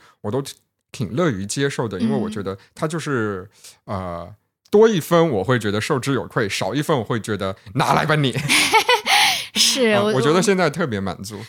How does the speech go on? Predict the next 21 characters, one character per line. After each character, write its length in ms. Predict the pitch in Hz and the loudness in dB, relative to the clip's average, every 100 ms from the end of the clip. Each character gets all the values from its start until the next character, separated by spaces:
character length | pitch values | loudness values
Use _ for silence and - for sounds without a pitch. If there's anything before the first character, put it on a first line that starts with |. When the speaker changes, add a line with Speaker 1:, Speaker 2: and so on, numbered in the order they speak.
| - | -10
Speaker 2:
嗯， 260 | 233 226 214 | -6 -6 -4
我 40 | |
觉 20 | |
得 60 | 214 | 2
Speaker 1:
包 100 | 226 | 6
括 180 | 240 233 | 8 8
有 300 | 170 131 123 | 8 6 4
那 140 | 160 | 2
个 140 | 165 160 | 2 2
拜 160 | 165 | 2
拜 140 | 160 170 | 2 0
这 100 | 175 | 0
样 120 | 156 | 0
的 80 | 127 | -2
朋 340 | - 107 120 | -2 -2 4
友。 200 | 123 113 139 | 4 4 4
<laughs> 140 | 139 359 | 0 2
Speaker 2:
哎 360 | 349 349 339 339 | 2 4 4 2
呦， 460 | 330 320 311 294 285 | 2 6 6 4 2
真 340 | - 330 339 | -2 -4 -4
是 500 | 370 - - 330 302 | -2 -2 -2 -4 -6